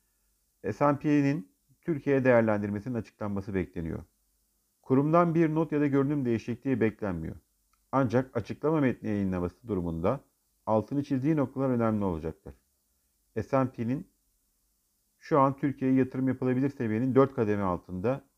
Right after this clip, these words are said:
B artı olarak notlandırıyor.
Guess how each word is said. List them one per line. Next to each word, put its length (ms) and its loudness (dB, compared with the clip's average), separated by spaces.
B 360 2
artı 320 0
olarak 320 2
notlandırıyor. 680 -6